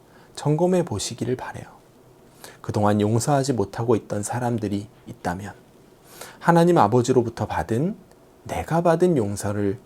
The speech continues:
생각하면서 우리에게 죄 지은 자들을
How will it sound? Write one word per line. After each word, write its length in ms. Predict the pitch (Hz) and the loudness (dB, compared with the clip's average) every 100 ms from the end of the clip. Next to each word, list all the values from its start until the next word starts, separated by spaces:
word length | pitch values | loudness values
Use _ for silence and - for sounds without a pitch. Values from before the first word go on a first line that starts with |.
| - | -14
생각하면서 760 | - 143 143 - 104 85 98 - - _ _ _ - - - - | -10 -6 -6 -6 -6 -6 -8 -12 -18 _ _ _ -20 -20 -20 -8
우리에게 680 | 117 107 107 92 92 95 - - _ | -2 0 0 2 -2 -2 -10 -20 _
죄 340 | - 113 127 | 0 8 8
지은 400 | 131 - 104 101 | 6 2 0 0
자들을 560 | 104 82 92 117 131 - | -2 -2 0 2 2 0